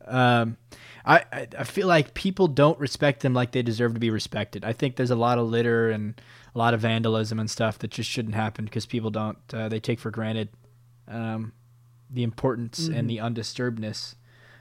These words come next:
Speaker 1: of said parks, and that's a real shame, and those people, uh,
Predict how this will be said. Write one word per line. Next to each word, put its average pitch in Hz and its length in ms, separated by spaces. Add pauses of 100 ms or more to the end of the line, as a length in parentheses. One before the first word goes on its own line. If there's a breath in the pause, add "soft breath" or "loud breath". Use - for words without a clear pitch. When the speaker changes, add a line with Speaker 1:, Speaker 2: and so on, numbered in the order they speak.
Speaker 1:
of 123 160
said 117 220
parks, - 340
and 120 120
that's 120 200
a 123 140
real 127 260
shame, 113 320
and 107 80
those 110 120
people, 113 440
uh, 107 360